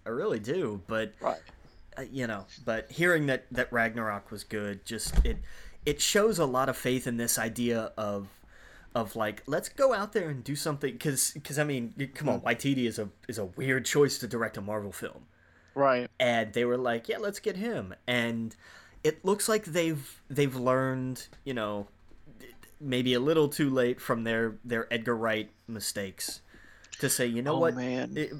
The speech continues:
Speaker 1: maybe we should take the creative reins off just a li-, at least a little more than they had been."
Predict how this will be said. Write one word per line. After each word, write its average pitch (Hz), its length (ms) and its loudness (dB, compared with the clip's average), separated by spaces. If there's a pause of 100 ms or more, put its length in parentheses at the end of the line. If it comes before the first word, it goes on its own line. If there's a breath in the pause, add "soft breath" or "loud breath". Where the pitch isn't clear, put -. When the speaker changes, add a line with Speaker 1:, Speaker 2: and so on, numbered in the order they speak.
Speaker 1:
maybe 165 320 2
we 165 160 -2
should 147 240 -4
take 147 280 -2
the 147 80 -4
creative 117 560 -2
reins 110 640 -6
off - 440 -6 (420 soft breath)
just - 220 0
a 135 60 6
li-, 117 260 2
at 127 160 0
least 202 320 0
a 143 60 2
little 131 240 2
more 117 520 2
than 107 140 -8
they 98 120 -6
had 98 280 -4
been." 101 340 -8